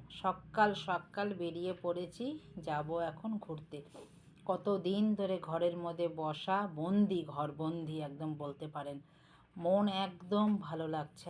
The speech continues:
না। ছোটোবেলা থেকেই যে যখনই মন খারাপ করতো, তখনই আমি যেখানে যেতাম। তো চলুন আপনাদের নিয়ে সেখানেই যাই। আশা করছি আপনাদেরও খুব ভালো লাগবে। চলুন, মেট্রোতে বসে পড়েছি।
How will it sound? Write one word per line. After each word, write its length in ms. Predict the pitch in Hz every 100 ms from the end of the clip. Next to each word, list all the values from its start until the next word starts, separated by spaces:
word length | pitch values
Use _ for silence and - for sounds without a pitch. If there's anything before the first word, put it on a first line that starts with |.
| 156
না। 60 | 156 - - - - -
ছোটোবেলা 520 | - 185 185 170 175 175
থেকেই 300 | 190 180 196 190
যে 80 | 175 170 156
যখনই 380 | 156 - 220 233 175
মন 140 | 165 180 175 -
খারাপ 280 | 175 170 165 -
করতো, 240 | 165 151 156 160
তখনই 340 | 151 - 180 185
আমি 120 | 170 156
যেখানে 320 | 156 156 165 156 156
যেতাম। 300 | 151 180 277 _ _ _ - - -
তো 60 | 156
চলুন 260 | 185 196 254 254 - 151
আপনাদের 420 | 151 156 151 160 151
নিয়ে 200 | 151 175 311 - -
সেখানেই 580 | 156 147 160 151 165 175 151
যাই। 200 | 143 139 - _ _ - - - _
আশা 260 | 175 170 214 214
করছি 280 | 220 220 226 202
আপনাদেরও 480 | 156 - 180 214 220 214 -
খুব 160 | 196 165 143
ভালো 200 | 147 151 151
লাগবে। 320 | 147 143 147 151 - -
চলুন, 240 | 190 196 185 185
মেট্রোতে 500 | 175 - 190 180 226 330 - 147
বসে 260 | 147 - 151 -
পড়েছি। 380 | 135 131 -